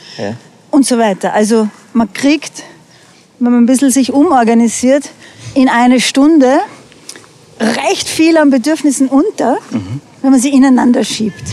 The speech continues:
Speaker 1: Das stimmt total.
Speaker 2: <clears throat>
Speaker 1: Was mir jetzt eingefallen ist, ist natürlich, du bist jetzt in einer speziellen Position. Wenn ich jetzt aber, ich weiß nicht,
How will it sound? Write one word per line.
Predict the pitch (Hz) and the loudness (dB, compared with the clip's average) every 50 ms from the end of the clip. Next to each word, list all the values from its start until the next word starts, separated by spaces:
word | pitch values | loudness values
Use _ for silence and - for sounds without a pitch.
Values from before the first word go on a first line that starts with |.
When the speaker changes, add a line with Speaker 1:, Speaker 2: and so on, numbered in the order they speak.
| - - - - | -12 -12 -12 -8
Speaker 1:
Das | - 113 | -6 -6
stimmt | - - - 143 165 170 | -4 -4 -2 0 0 0
total. | - 170 135 - 254 302 - - 156 165 | 0 0 0 2 2 2 2 0 0 0
Speaker 2:
<clears throat> | 139 202 190 | 0 0 2
Speaker 1:
Was | 170 123 - - | 0 -2 -2 -2
mir | 110 123 160 185 | 0 2 2 2
jetzt | 175 - - - - | 0 -2 -4 -6 -2
eingefallen | 107 98 117 135 151 - 156 151 160 | -2 0 0 0 0 0 0 0 0
ist, | 165 151 - - | 0 -2 -2 -6
ist | 156 143 | -4 -2
natürlich, | 151 147 - - 160 156 156 - - - - - - - - | -2 -2 -2 0 0 0 -2 -2 -6 -16 -20 -20 -20 -16 -10
du | - | -4
bist | 113 170 180 - | -2 -2 -2 -2
jetzt | 202 160 180 | -2 -2 0
in | 170 156 | 0 0
einer | 151 147 147 143 | 0 0 0 -2
speziellen | 135 - - 127 - - 92 92 98 95 87 | -2 -4 -6 -4 -2 -2 -2 0 0 -2 -4
Position. | - 90 82 80 80 - - 85 85 87 85 82 | -4 -6 -8 -8 -10 -10 -10 -8 -6 -6 -4 -2
Wenn | 92 110 143 | -2 0 0
ich | 160 151 131 - | 0 -2 -2 -2
jetzt | 123 117 117 - - | -4 -4 -4 -4 -4
aber, | 117 110 113 117 117 117 - - - - - - - _ _ - | -4 -2 -2 -2 -4 -6 -8 -16 -20 -20 -20 -20 -20 _ _ -10
ich | 160 156 | -6 -4
weiß | 139 90 85 - | -2 -2 -2 -2
nicht, | - 82 76 - | -4 -6 -8 -8